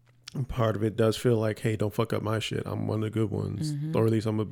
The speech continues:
Speaker 1: I'm play cool. Don't,
Speaker 2: Mm-hmm.
Speaker 1: don't bust out my windows." And there's a part of it that feels like, especially I look at this message board, somebody in that message board who's talking this shit about, you know, the statistics and this isn't accurate, this isn't fair, whatever.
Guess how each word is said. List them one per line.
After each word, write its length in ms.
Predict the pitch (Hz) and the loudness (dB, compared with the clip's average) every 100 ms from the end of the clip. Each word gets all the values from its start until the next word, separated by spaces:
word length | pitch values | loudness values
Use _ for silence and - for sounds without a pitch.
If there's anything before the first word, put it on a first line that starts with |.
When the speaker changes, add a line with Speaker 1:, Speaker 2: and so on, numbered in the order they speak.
| - 117 | -4 -2
Speaker 1:
I'm 140 | 113 | 0
play 180 | 127 113 | 2 2
cool. 400 | 110 98 95 107 | 2 -2 -2 -2
Don't, 160 | 113 110 | 0 0
Speaker 2:
Mm-hmm. 160 | - 110 | 0 -2
Speaker 1:
don't 180 | 104 | 0
bust 160 | 110 107 | 0 0
out 80 | 107 | -2
my 60 | |
windows." 480 | 104 110 92 90 - _ - - - - _ - | -2 -2 -4 -8 -10 _ -20 -20 -20 -20 _ 0
And 600 | 113 110 113 113 113 110 - _ _ - | 4 6 8 6 4 2 -6 _ _ 0
there's 220 | 123 110 | 2 4
a 60 | 110 | 0
part 260 | - 131 | 2 4
of 80 | 127 | 4
it 120 | 127 | 4
that 220 | 117 120 - | 2 0 -4
feels 800 | - - - 123 135 127 127 123 | -16 -8 0 2 4 2 -2 -4
like, 400 | 104 101 104 - | -2 -2 -2 0
especially 320 | - 120 120 | 2 4 4
I 20 | |
look 140 | 117 113 | 4 2
at 80 | |
this 140 | 101 107 | 0 0
message 320 | 123 - 104 | 0 0 -4
board, 240 | 101 101 - - - - _ _ _ | -4 -4 -6 -20 -20 -20 _ _ _
somebody 360 | - 240 294 247 | 4 6 8 8
in 60 | |
that 80 | 135 | 8
message 300 | 139 139 120 | 6 4 2
board 180 | 113 104 | 2 2
who's 160 | 110 - | 0 2
talking 340 | 131 123 110 | 2 2 0
this 100 | 107 | -2
shit 160 | - 107 | 0 0
about, 300 | 107 107 - _ - | 0 -2 -6 _ 0
you 80 | 127 | 4
know, 480 | 110 101 104 107 - | 4 2 -2 -4 -6
the 60 | 117 | -6
statistics 580 | 120 - 110 117 - 110 | -4 -4 -2 -2 -2 0
and 220 | 107 110 | 2 2
this 140 | 117 | 2
isn't 240 | 123 107 - | 2 0 -2
accurate, 320 | 107 - 107 | -4 -2 -4
this 140 | 107 | -4
isn't 180 | 107 104 | -6 -4
fair, 180 | - 101 | -2 -2
whatever. 420 | 101 131 104 101 | 2 2 0 -2